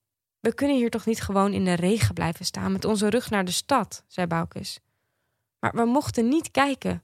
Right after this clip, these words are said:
van Hermes, zoon van Zeus," zei Filemon. "Maar als jij kijkt, dan kijk ik ook."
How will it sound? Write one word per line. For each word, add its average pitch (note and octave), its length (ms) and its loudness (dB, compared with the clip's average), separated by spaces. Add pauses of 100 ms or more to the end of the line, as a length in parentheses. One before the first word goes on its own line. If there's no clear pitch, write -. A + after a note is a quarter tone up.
van F#3 180 2
Hermes, F3 540 0 (180)
zoon F#3+ 380 4
van F3 260 0
Zeus," E3 540 -2
zei F3+ 180 -2
Filemon. E3 540 -4 (360)
"Maar A3+ 380 4
als G#3 200 0
jij A3 220 4
kijkt, G#3+ 440 -2
dan F3+ 140 -2
kijk F3 260 -2
ik - 140 -8
ook." - 300 -8